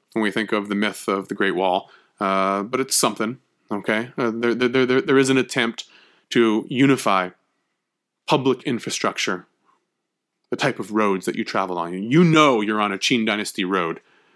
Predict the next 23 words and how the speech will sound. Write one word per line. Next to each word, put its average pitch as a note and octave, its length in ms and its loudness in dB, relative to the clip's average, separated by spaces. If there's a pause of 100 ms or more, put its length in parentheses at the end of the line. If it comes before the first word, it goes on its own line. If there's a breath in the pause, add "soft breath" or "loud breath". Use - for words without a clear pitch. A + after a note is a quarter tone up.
(640)
by F#2+ 120 0
its - 280 -8
width, A2+ 480 0
by F#2 140 -2
its F#2 180 -6
maintenance, A2 480 -2
by F#2+ 140 0
its G2 180 -4
quality. A2 540 -2
Just - 160 -4
like B2 160 -2
money, D3+ 280 0
you F#2 160 -2
have F#2+ 160 -4
to B2+ 60 -8
believe A#2 640 2
in G2+ 120 -4
the G2 60 -4
state - 420 -2 (360)
that - 140 -2
maintains G#2+ 920 -2
the F#2+ 100 -4
value F#2 480 -2